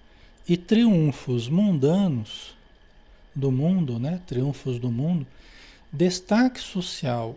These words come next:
e poder, desfrutar de privilégios e dinheiro, não saiu da periferia imediatista dos prazeres sensuais,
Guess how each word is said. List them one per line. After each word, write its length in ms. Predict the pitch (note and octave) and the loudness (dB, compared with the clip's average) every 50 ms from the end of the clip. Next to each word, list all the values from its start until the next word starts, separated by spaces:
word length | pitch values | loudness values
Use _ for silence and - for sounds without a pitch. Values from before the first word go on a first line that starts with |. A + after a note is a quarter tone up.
| - - | -6 -4
e 60 | - E3+ | -4 -4
poder, 640 | F3 - D#3+ C#3+ B2 A#2 B2+ D3+ E3+ F3 D3+ B2 G#2 - - - - _ _ - _ _ _ - - - - - - - - - | -2 0 0 0 2 2 2 2 2 2 0 -2 -4 -10 -16 -20 -20 _ _ -20 _ _ _ -20 -20 -20 -20 -20 -20 -20 -16 -6
desfrutar 880 | - D3+ G#3 B3+ C4 C4 - - - G#3 G3+ F#3+ - - G#3+ A#3 B3+ B3+ | 0 2 2 4 2 0 -2 -2 0 2 2 2 0 0 2 2 4 2
de 100 | G#3+ G#3 | 2 0
privilégios 880 | G#3+ - G3+ F#3 G3 F3 F#3 F3 D3+ B2+ A#2 A2+ A2 G#2 G2+ A2 A2 A#2 | -2 0 0 0 2 2 2 2 4 4 2 2 0 -2 -4 -4 -4 -2
e 80 | C#3+ D#3 | -2 -4
dinheiro, 720 | C3+ A#2+ B2 B2 A#2 A#2 B2 C#3+ D#3+ D#3+ C#3+ A2+ A2 A2 G#2+ - - - - _ - - - - - - - - - | -4 -4 -4 -2 -2 0 0 0 0 0 0 -2 -4 -6 -10 -12 -20 -20 -20 _ -20 -20 -20 -20 -20 -20 -12 -4 0
não 300 | E3 E3 F3+ G#3 A#3 A#3+ | 2 4 6 6 4 4
saiu 640 | A3+ - - A3 G3 F3+ D#3 C#3+ C#3+ E3+ F#3+ G#3+ G#3 | 2 -2 -2 0 0 2 2 2 2 2 2 2 2
da 140 | F3 F#3 | 0 0
periferia 1300 | F3 F3+ - - G#3 A#3 A#3+ A#3+ G#3 G#3+ G#3 - - G3 F3 D#3+ C#3+ B2+ B2 C3+ D3 D#3+ F#3 G3 G3 - - - | -2 -4 -2 0 0 2 2 2 0 0 -2 -2 -2 -2 0 0 0 -2 -2 -2 -2 -2 -2 -2 -4 -6 -4 0
imediatista 1120 | G3 A3 G#3+ F#3+ F3+ F3 E3 C#3+ D#3+ E3+ F3 F3 - - - C#3 C#3 - - - D#3 C#3 | 2 4 4 4 4 2 0 0 -2 -2 -4 -4 -6 -4 -4 -4 -4 -4 -6 -6 -6 -6
dos 220 | C3 D3 D3+ - | -4 -6 -6 -6
prazeres 680 | - - E3 E3+ D#3+ C#3+ B2 B2 B2+ B2+ B2+ C3+ - | -4 0 0 2 2 0 0 0 0 0 0 -2 -6
sensuais, 1000 | - - C3+ A#2+ A#2+ - - - E3 D3+ C3 A2+ A2+ - - - - - - - | -8 -8 -6 -6 -6 -8 -8 -8 -6 -6 -6 -6 -8 -10 -16 -18 -20 -20 -20 -20